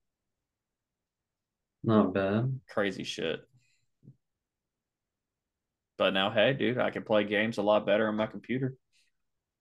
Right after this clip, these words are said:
Speaker 1: Hey, that's all that matters, is doing what we like to do.
Speaker 2: Yes,
Speaker 1: Speaking of
Speaker 2: sir.
Speaker 1: games,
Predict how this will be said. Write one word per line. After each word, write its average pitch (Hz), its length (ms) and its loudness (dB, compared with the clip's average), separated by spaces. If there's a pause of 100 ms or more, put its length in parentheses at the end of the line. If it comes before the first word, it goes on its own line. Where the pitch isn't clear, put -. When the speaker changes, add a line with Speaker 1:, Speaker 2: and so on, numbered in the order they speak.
(1080)
Speaker 1:
Hey, 95 140 0
that's 98 240 2
all 104 200 8
that - 100 0
matters, 92 520 -2
is 92 120 -12
doing 104 280 6
what 98 180 4
we 98 100 2
like 92 260 0
to - 80 -16
do. 90 340 -4 (380)
Speaker 2:
Yes, 110 160 2
Speaker 1:
Speaking 107 200 8
of 139 120 2
Speaker 2:
sir. 87 100 2
Speaker 1:
games, 92 460 -2